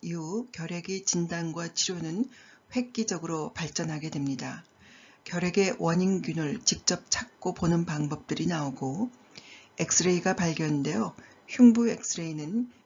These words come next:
폐결핵을 진단하고 결핵 환자와 결핵이 의심되는 환자를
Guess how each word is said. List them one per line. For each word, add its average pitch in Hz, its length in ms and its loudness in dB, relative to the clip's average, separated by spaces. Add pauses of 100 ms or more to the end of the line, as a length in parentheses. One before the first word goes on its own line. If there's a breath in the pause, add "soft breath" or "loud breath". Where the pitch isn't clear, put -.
(160)
폐결핵을 180 640 -6
진단하고 170 840 -4 (380 soft breath)
결핵 170 340 -8 (120)
환자와 151 640 -6
결핵이 160 480 -8
의심되는 175 540 0
환자를 156 600 -6